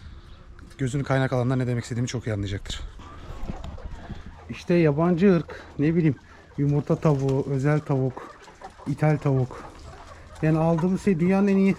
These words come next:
tavuğu da olabilir. Ya bizimki için demiyorum bunu da. Ee, tavuk tavuktur arkadaşlar.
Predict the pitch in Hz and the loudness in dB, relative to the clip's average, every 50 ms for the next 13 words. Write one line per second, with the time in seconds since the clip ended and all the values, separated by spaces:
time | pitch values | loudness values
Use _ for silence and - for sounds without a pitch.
0 | - - - - 170 180 196 202 175 185 165 147 135 131 147 202 202 - - - | -4 -12 -2 2 4 6 6 6 4 4 2 2 2 2 2 0 -2 -4 -12 -20
1 | - - - - - - - - - 143 127 117 131 135 151 - - 156 - - | -20 -16 -16 -16 -14 -14 -14 -8 -4 -2 0 2 2 2 2 2 0 0 2 2
2 | 165 165 175 170 160 143 131 127 127 151 190 202 185 147 - - - - - - | 4 4 6 4 6 4 4 4 4 2 2 2 0 -2 -2 -4 -10 -18 -20 -20
3 | - - - - - - - - - - - - 143 143 143 143 139 135 135 135 | -20 -20 -20 -20 -20 -20 -20 -20 -20 -18 -8 -4 0 2 4 4 4 4 2 4
4 | - 185 208 214 - 190 196 202 202 - 180 156 135 - 160 151 135 - 135 | 4 4 4 4 4 2 2 2 2 0 0 0 2 2 0 -2 0 -2 -6